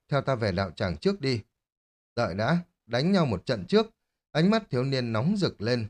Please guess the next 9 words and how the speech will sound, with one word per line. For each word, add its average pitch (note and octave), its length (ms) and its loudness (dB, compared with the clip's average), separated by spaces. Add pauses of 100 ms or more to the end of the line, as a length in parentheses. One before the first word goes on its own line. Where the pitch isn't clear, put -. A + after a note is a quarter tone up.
(140)
chiến C#3 220 -2
ý C3+ 180 2
dâng C3+ 280 -2
cao, A#2 380 -4 (240)
"Ta A#2+ 140 0
muốn A2+ 300 0
khiêu B2+ 200 0
chiến C#3+ 280 0
ngươi." C3 220 2